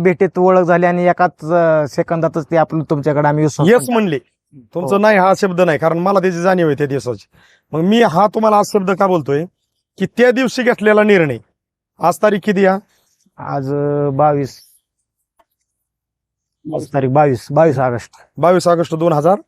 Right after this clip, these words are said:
Speaker 1: चोवीस.
Speaker 2: आणि त्या दिवशी आपण ज्यावेळेस पूर्वावस्था गजानन सरांनी घेतली,
Speaker 1: हम्म.
Speaker 2: ती तारीख किती होती?
Speaker 1: अठरा जुलै दोन हजार चोवीस.
Speaker 2: आज जर बघितलं तर त्या पूर्वावस्थेपासून आतापर्यंत एक महिना आणि चार दिवस झालेत.
Speaker 1: हो.
Speaker 2: बरोबर आहे का नाही?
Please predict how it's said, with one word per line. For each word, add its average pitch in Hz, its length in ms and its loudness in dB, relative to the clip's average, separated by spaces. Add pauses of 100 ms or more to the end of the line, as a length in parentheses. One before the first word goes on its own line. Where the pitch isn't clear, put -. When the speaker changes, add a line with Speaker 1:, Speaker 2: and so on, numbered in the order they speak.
(180)
Speaker 1:
चोवीस. 131 580 -6
Speaker 2:
आणि 139 200 -6
त्या 185 100 4
दिवशी 190 200 0
आपण 185 280 0
ज्यावेळेस 190 280 2
पूर्वावस्था 185 520 0
गजानन 170 280 0
सरांनी 156 320 -4
घेतली, 117 220 -8
Speaker 1:
हम्म. 131 360 -10
Speaker 2:
ती 151 100 -6
तारीख 180 220 2
किती 180 160 -2
होती? 170 260 0 (100)
Speaker 1:
अठरा 147 320 -2
जुलै 147 280 -2
दोन 143 180 -2
हजार 123 180 -4
चोवीस. 123 580 -8 (300)
Speaker 2:
आज 170 220 2
जर 185 200 2
बघितलं 196 440 0 (480)
तर 170 120 4
त्या 190 220 -4
पूर्वावस्थेपासून 214 800 2
आतापर्यंत 180 560 -2
एक 185 220 -2
महिना 185 240 2
आणि 170 120 0 (120)
चार 180 140 4
दिवस 143 220 0
झालेत. 117 200 -4 (200)
Speaker 1:
हो. 131 400 -8 (360)
Speaker 2:
बरोबर 190 200 6
आहे 143 80 2
का 120 40 -4
नाही? 104 100 -10